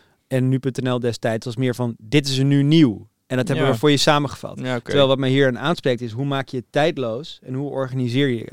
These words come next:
Speaker 1: kennis? En ik la-, ik denk gewoon de laatste tijd heel veel na, ook naar aanleiding van het interview dat we met de nu punt N L hoofdredacteur hadden,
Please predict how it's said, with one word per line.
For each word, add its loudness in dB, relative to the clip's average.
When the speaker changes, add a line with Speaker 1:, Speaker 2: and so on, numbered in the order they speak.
Speaker 1:
kennis? -12
En -4
ik -10
la-, 0
ik -12
denk 0
gewoon -4
de -2
laatste 0
tijd 0
heel -2
veel -4
na, 0
ook -2
naar -6
aanleiding -2
van -4
het -12
interview -6
dat -4
we -6
met -4
de -6
nu -2
punt -10
N -6
L -4
hoofdredacteur -6
hadden, -6